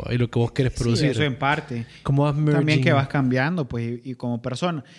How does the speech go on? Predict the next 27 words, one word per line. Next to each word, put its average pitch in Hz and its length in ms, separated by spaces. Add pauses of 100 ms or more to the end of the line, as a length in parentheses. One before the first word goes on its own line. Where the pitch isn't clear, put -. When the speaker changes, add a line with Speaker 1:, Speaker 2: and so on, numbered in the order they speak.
(240)
Speaker 2:
Yo 175 220
tengo 208 220
una 202 200
teoría 170 340
que 160 120
la, 147 200
la 139 180
mara 156 420
usualmente 156 600
se 175 120
enamora 160 600
de 143 140
la 131 140
música 143 400
con 135 160
que 123 100
conociste 127 540
al 127 80
artista. 117 600 (840)
Entonces, 139 760
digamos, 139 540
si 139 120
vos 135 120
conoces 156 300
a 156 40
un 156 100
artista 127 640